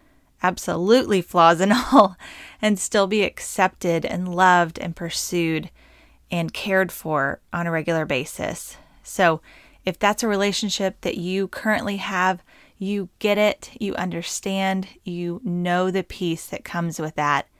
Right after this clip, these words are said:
And if you don't have that relationship for whatever reason, maybe you've been burned by the church, maybe you've been hurt in the past, I can tell you that people will regularly let you down, but Jesus never will.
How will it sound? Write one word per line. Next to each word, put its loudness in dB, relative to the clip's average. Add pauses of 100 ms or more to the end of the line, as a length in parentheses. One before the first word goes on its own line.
(320)
And -4
if -6
you -6
don't 0
have 0
that 2
relationship -2
for -8
whatever 0
reason, -6 (400)
maybe -2
you've -4
been 0
burned 0
by 2
the -2
church, -4 (440)
maybe 0
you've -2
been -4
hurt -4
in -6
the -4
past, -4 (560)
I 0
can -2
tell 0
you 2
that 2 (120)
people -4
will -4
regularly -2 (100)
let 0
you 0
down, -2 (480)
but -10
Jesus -4
never -2
will. -6